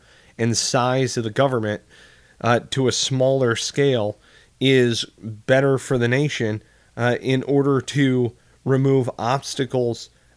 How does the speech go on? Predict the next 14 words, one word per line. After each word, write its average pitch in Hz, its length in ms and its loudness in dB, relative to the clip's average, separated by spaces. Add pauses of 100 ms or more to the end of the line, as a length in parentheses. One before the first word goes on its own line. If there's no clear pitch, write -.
uh, 117 200 0
for 123 440 -2
future 131 720 -2
economic 110 540 -4 (140)
growth. 98 640 -8 (440)
The 131 100 0
government 156 500 2
can 147 160 0
only 135 320 0
impede 113 500 -4
our 101 140 -4
growth. 90 520 -12 (600)
That's 107 260 -2
it. - 220 -10